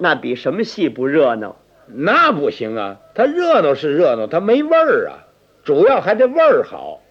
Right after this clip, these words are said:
Speaker 1: 哦，讲究味儿好。
Speaker 2: 哎，对了。
Speaker 1: 您来趟全聚德。
Speaker 2: 哦，烤鸭子味儿，你这没事儿抬杠啊。
Speaker 1: 什么味儿啊？我们听戏啊，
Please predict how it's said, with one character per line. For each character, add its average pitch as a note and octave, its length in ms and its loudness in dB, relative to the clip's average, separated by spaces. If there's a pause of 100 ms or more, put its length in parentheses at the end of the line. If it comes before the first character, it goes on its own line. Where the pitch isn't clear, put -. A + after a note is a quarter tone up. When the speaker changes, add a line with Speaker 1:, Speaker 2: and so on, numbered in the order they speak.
(200)
Speaker 1:
哦， A#3 180 0
讲 F3 320 -2
究 G#3+ 140 0
味 C4+ 120 0
儿 E3+ 200 2
好。 G#2+ 300 -4
Speaker 2:
哎， G3+ 520 2
对 B2 220 -2
了。 D#2+ 320 -10
Speaker 1:
您 G#3 180 0
来 A3 160 0
趟 G#3 240 -2
全 G3+ 300 -4
聚 G3 160 -2
德。 E3 420 2
Speaker 2:
哦， C3 200 -10 (300)
烤 C3+ 220 0
鸭 F#3 220 4
子 C#3 100 2
味 B2 80 2
儿， B2 200 2 (360)
你 G#2 180 -18
这 C#3+ 120 -4
没 G#3+ 240 0
事 A3 140 -2
儿 B2+ 40 -4
抬 A3 300 -2
杠 E4 400 -2
啊。 - 100 -20 (540)
Speaker 1:
什 - 200 -10
么 F#3 140 -4
味 G#3 140 -4
儿 A#2 240 -2 (100)
啊？ D#3 320 -8 (800)
我 E3+ 140 2
们 E3 180 0
听 C#4 300 -2
戏 G#3+ 280 -2
啊， A2+ 200 -8